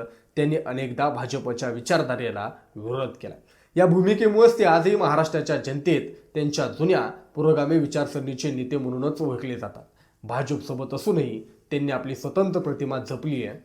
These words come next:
हे त्यांच्या राजकीय कारकिर्दीत एक महत्त्वाचं वैशिष्ट्य आहे.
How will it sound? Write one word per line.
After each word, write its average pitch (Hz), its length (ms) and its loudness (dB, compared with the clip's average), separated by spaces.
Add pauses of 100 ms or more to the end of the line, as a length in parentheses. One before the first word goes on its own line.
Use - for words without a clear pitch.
(200)
हे 143 80 0
त्यांच्या 139 380 -2
राजकीय 120 420 -6
कारकिर्दीत 120 640 -2 (280)
एक 131 180 -6
महत्त्वाचं 123 600 -6
वैशिष्ट्य 120 440 -8
आहे. - 280 -12